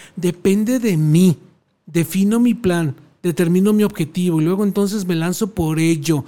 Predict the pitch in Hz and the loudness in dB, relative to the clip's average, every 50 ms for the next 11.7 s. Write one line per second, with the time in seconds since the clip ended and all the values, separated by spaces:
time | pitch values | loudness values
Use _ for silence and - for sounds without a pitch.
0 | - - - - - - - - 277 277 220 214 151 180 170 165 165 160 - - | -10 -20 -20 -20 -20 -10 -4 -2 -2 -2 -2 -2 0 0 2 2 2 2 2 2
1 | 160 156 151 156 156 151 - - - - - - _ - 175 190 - 294 285 - | 2 2 2 2 0 -2 -4 -6 -12 -20 -20 -10 _ -2 -2 0 0 0 0 0
2 | 262 208 - 208 202 196 202 196 202 180 - 190 185 196 180 - 185 160 - 180 | 0 0 2 2 2 4 2 2 0 -2 0 2 2 2 4 2 0 2 2 2
3 | 180 180 170 - 160 147 165 139 - 165 156 147 156 147 151 165 165 170 170 165 | 2 2 2 0 -2 -2 -2 -2 -2 -2 -2 0 0 0 2 2 2 2 0 0
4 | 165 170 156 - 202 208 214 226 - 208 185 170 - 180 170 170 202 226 233 233 | 0 -2 -2 -2 -2 -2 -2 -2 -2 -2 -2 -2 -2 -2 -2 0 0 2 2 2
5 | 196 196 208 214 214 202 190 180 180 196 214 233 233 202 180 175 196 208 202 196 | 2 0 0 0 0 -2 -2 -2 -2 -2 -4 -4 -6 -6 -4 -2 0 0 0 0
6 | 185 202 214 208 208 208 202 214 214 190 190 - - 208 208 202 233 214 - 208 | 0 0 0 2 2 2 0 0 -2 -2 -4 -4 -2 -4 -2 -2 -2 -4 -2 -2
7 | 196 196 202 214 233 240 226 208 175 - - - - _ _ _ _ _ _ - | 0 2 2 2 2 2 2 0 0 -2 -6 -12 -20 _ _ _ _ _ _ -6
8 | - 151 151 185 254 277 285 - - - - _ _ _ - - 190 175 170 165 | -4 -2 0 0 0 -2 -2 -6 -16 -20 -20 _ _ _ -6 -2 0 0 0 0
9 | 170 185 185 170 165 175 185 190 214 220 190 240 214 - 220 214 208 202 202 202 | -2 -2 -2 -2 0 2 2 2 2 0 0 -2 -2 -2 0 0 2 2 2 0
10 | 202 202 220 185 208 160 202 202 208 196 202 196 190 190 185 180 190 185 - 196 | 0 -2 -4 -6 -4 -2 0 0 0 0 0 -2 -2 -2 -2 0 -2 -2 0 0
11 | 180 190 196 196 - 202 202 196 196 196 202 190 196 - | 0 0 0 0 2 2 4 4 4 4 2 2 -2 -6